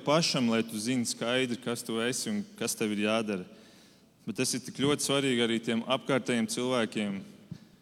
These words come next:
kuru dzīvēs tu esi. Un tāpēc es jūsu priekšā šodien vēlos parādīt, um,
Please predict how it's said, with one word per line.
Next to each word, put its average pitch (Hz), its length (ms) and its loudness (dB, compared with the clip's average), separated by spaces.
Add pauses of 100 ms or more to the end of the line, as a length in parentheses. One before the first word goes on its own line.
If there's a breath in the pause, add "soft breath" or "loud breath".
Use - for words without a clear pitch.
(120)
kuru 113 220 -2
dzīvēs 113 560 0
tu 104 160 -2
esi. 107 300 -4 (1160 loud breath)
Un 120 120 -4
tāpēc 165 280 8
es 147 140 4
jūsu 160 240 6
priekšā 156 320 6
šodien 139 260 2
vēlos 135 440 4 (1120)
parādīt, 127 580 4
um, 110 300 2